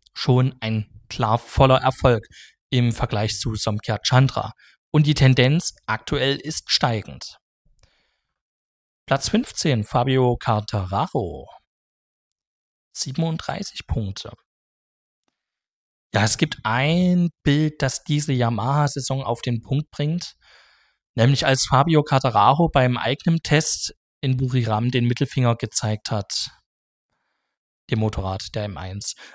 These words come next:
Also der Weltmeister von zwanzig einundzwanzig ist einfach das Gesicht von Yamahas Leidensjahr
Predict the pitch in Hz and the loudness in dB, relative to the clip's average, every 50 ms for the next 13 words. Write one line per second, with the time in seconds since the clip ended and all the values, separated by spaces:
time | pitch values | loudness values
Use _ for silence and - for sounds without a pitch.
0 | - - 135 127 123 156 - 139 127 135 135 139 - 147 135 135 - - 123 - | -6 -2 2 4 4 6 6 6 6 6 6 6 4 2 0 0 0 -2 -2 0
1 | - 127 123 - - 117 120 123 - 139 - - - 104 110 127 135 139 127 - | 0 0 0 0 0 0 0 0 -2 -4 -6 -6 -8 -10 -6 -4 -2 -2 -2 0
2 | - 131 127 131 - 135 127 - - 139 156 - - - - 120 117 117 - 135 | 0 0 0 0 -2 -4 -6 -6 -6 -4 -4 -4 -4 -4 -2 -2 -2 0 2 0
3 | 123 - - 127 117 - - - 107 - - - - - - 156 160 - - - | 0 0 0 -2 -2 -2 -2 -4 -4 -4 -4 -4 -2 0 0 0 0 -2 -4 -8
4 | - - 143 123 120 117 - 98 95 98 98 107 120 117 - 127 - - 117 98 | -4 -2 0 0 0 0 -2 -2 -2 -2 -2 -2 0 0 0 -2 -2 -2 -4 -2
5 | 110 127 139 151 147 143 - - 139 131 131 131 127 | -2 -2 0 -2 -2 -2 -2 -2 0 0 0 -2 -4